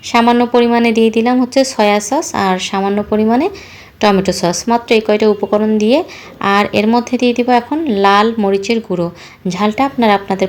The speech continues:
পছন্দ অনুযায়ী অ্যাড করে নেবেন। দিয়ে খুব ভালো করে মেখে এটাকে আমি একটু রেস্টে রেখে দিব।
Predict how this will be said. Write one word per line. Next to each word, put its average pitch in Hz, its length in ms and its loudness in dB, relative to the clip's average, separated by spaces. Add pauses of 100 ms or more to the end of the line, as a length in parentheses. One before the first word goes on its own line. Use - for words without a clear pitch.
পছন্দ 202 360 -2
অনুযায়ী 214 380 0
অ্যাড 254 240 0
করে 170 220 -2
নেবেন। 170 320 -6 (520)
দিয়ে 220 240 2
খুব 262 280 -4
ভালো 220 340 0
করে 247 240 0
মেখে 202 360 0
এটাকে 196 280 -2
আমি 190 120 -2
একটু 190 200 -2
রেস্টে 185 380 0
রেখে 190 240 0
দিব। 190 300 -2